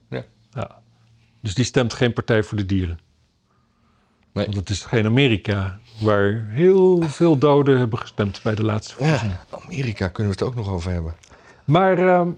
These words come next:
Speaker 2: ik denk niet dat die nu niet op de Partij voor de, kijk, ik denk als je mentaal de grens voorbij bent gegaan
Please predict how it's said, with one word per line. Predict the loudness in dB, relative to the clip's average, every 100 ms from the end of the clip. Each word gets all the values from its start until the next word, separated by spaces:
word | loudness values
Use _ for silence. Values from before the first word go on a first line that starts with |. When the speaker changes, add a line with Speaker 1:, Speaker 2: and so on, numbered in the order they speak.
| _ _ _ _ _ _ _ _ _ _ _ _ _ _
Speaker 2:
ik | -2 2
denk | 4 4
niet | 4
dat | 2 0
die | 2
nu | 4 4
niet | 4 0
op | -4
de | -4
Partij | -2 2 2 2
voor | 0
de, |
kijk, | 0 0 -4 -20 _ 0
ik | 4
denk | 4 4
als | 2 2 2
je | 2 2 -2 _ _ _ _ _ _ _
mentaal | 2 4 4 4 6 4 4 0
de | -2
grens | 2 2 2 0
voorbij | -2 2 4 4
bent | 2 -2 -4
gegaan | -8 -2 0 0 -2